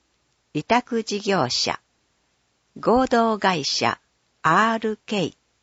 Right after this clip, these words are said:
電話、零六六四四三の一二七零。ファックス、零六七七七七の零二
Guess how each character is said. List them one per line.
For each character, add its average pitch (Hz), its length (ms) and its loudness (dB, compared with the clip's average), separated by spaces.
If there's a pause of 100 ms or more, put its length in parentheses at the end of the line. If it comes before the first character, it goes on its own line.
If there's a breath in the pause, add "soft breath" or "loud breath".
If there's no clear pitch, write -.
(1000)
電 185 360 0
話、 160 260 -6 (800)
零 240 320 2
六 - 460 -4 (440)
六 214 380 2
四 226 360 2
四 185 320 2
三 185 460 -4
の 82 220 -2 (640)
一 262 400 0
二 226 460 0
七 175 500 0
零。 151 320 0 (800)
フ - 160 -6
ァ 185 80 2
ッ - 20 -20 (180)
ク 139 80 -10
ス、 - 280 -10 (600)
零 226 360 2
六 - 440 -4 (540)
七 214 460 2
七 220 480 -2 (100)
七 190 520 0
七 170 420 -4
の 117 260 -8 (680)
零 240 460 2
二 202 500 -2